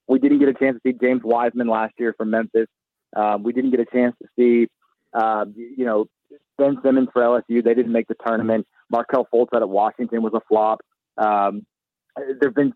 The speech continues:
too many of those cases in recent years, and it would have been a huge shame if we didn't get Cade Cunningham in the spotlight. I really like Oklahoma State. I think Mike Boynton's a terrific coach. So if you're looking at those teams, uh, Texas Tech, Oklahoma, Oklahoma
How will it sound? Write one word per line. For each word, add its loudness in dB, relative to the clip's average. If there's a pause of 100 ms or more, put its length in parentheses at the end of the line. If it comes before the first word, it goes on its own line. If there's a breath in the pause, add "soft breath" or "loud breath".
too 2
many 4
of 4
those 2
cases 2
in 0
recent 2
years, 4
and 0
it 0
would 2
have -2
been 0
a 0 (180)
huge 2 (120)
shame 2 (320)
if -2
we 2
didn't 2
get 0
Cade -2
Cunningham -2
in -4
the -8
spotlight. -2 (380 loud breath)
I -2
really 2
like 0
Oklahoma -6 (100)
State. 0
I -2
think -8
Mike -4
Boynton's -2
a -14
terrific -2
coach. 2 (480)
So 0
if -4
you're 4
looking 0
at 0
those -6 (100)
teams, 2 (400)
uh, -2 (140)
Texas -4
Tech, 0 (120)
Oklahoma, 0 (360)
Oklahoma 0